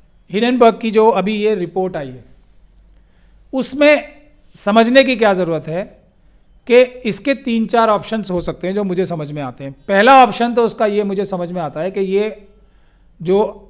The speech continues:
अंबानी साहब हैं, उन्होंने ये हिट जॉब कराया। ये ऑप्शंस हैं जो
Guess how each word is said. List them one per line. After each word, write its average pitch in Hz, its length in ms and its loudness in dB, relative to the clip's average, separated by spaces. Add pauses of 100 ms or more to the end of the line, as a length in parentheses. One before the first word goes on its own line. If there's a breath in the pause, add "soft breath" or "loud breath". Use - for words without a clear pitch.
अंबानी 196 360 2
साहब 165 340 0
हैं, 156 240 -12 (500)
उन्होंने 208 260 -2
ये 226 380 2
हिट 180 160 -4
जॉब 185 240 -2
कराया। 139 280 -8
ये 220 200 0
ऑप्शंस 220 500 0
हैं 208 180 -2
जो 208 440 -4